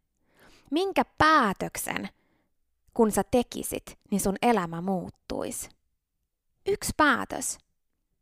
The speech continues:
Miksi sä et tee sitä? Pelottaako se sua? Haluatko sä ennemmin viettää elämässä niin, että sä valitat siitä, miten sul on asiat, kuin että sä ottaisit vastuun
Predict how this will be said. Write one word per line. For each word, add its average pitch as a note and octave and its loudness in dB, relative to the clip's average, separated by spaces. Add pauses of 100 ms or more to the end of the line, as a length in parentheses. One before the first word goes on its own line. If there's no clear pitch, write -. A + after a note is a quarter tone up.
(600)
Miksi - -2
sä B3+ 2
et B3+ 0 (100)
tee G#3 4
sitä? - -6 (800)
Pelottaako - 6
se A3 -6
sua? - -4 (1900)
Haluatko D4 6
sä - 4
ennemmin G#3+ 2
viettää A3+ 4
elämässä G#3+ 4
niin, G3 2
että F3+ -6
sä F3+ -4
valitat G#3+ 4
siitä, F#3 0
miten E3+ -8
sul F3 -4
on F#3 2
asiat, - -10 (520)
kuin A3+ 8
että A3 4
sä G3 2 (460)
ottaisit G#3+ 2
vastuun F3 0